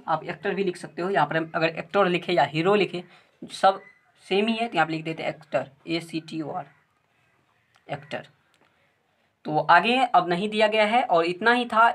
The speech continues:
इस एक्सरसाइज में। अगर आपको हमारा यह वीडियो अच्छा लगा और थोड़ा सा भी नॉलेजफुल लगा तो हमें ज़रूर यहाँ पर लाइक ज़रूर कर दीजिए। और हो सके तो आप, अगर आपको पढ़ना है मेरे साथ,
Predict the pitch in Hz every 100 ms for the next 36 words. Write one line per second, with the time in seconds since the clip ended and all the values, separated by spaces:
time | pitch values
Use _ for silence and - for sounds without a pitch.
0 | - 175 - 185 - 165 - 180 185 202
1 | 220 - _ _ _ _ _ _ 156 208
2 | 240 240 247 240 254 240 202 208 214 208
3 | - - - 220 214 214 214 - 165 156
4 | 147 147 147 - _ _ _ _ _ _
5 | _ _ - 190 214 208 226 220 175 180
6 | 185 - 226 202 175 190 196 202 175 180
7 | 190 196 - 151 156 180 226 - - -
8 | 156 165 165 147 151 180 160 160 185 190
9 | 175 165 170 214 - - - 185 160 180
10 | 208 233 233 220 208 202 - - 175 175
11 | 175 170 - 185 180 160 170 202 202 202
12 | 180 180 180 175